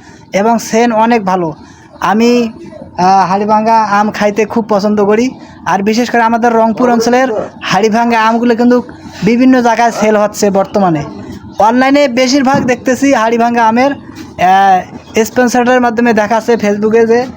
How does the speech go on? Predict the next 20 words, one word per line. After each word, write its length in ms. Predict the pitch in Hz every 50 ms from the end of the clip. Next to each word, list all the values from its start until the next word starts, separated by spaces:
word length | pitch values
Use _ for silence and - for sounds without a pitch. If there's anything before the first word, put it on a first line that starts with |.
| - - - - -
সারা 340 | - - 214 208 214 214 208
বাংলাদেশে 600 | 202 208 208 208 208 202 196 - 233 247 269 277 - - - - - - - -
বর্তমানে 420 | 180 190 185 214 214 220 220 220
রংপুর 380 | 214 214 214 202 233 240 233 220
পদাগঞ্জ 460 | 226 214 208 220 226 226 240 247 240 - - - 175
বাগান 280 | 196 196 202 214 220
থেকে 260 | 214 226 220 220 247 269 277 208 196 190 196 180 175 170 156 170
হাড়িভাঙ্গা 520 | 180 196 208 202 208 214 214 214 208 202
আমের, 260 | 202 208 214 208 196 196
আহ, 760 | - - - - 147 143 143 135 165 170 175 180 175 170 170 - 202 - - - - - - - - -
সবাই 500 | - - 233 233 247 247 247 247 233 214 - - - - - - - - - - - - - - - - - - 165
বাগান 300 | 165 185 196 214 226 220
থেকে 220 | 202 226 226 220 220
নিয়ে 200 | 214 208 208 202
যাচ্ছে 380 | 208 202 202 - 220 233 240
হাড়িভাঙ্গা 480 | 214 180 190 196 190 196 196 196 190 185
আমগুলো। 280 | 180 175 160 156 151 - - - - - - - - - - - - - - - - - -
তো 160 | 196 208 214
যারা 260 | 208 240 262 269 269
যারা 260 | 254 285 285 285 294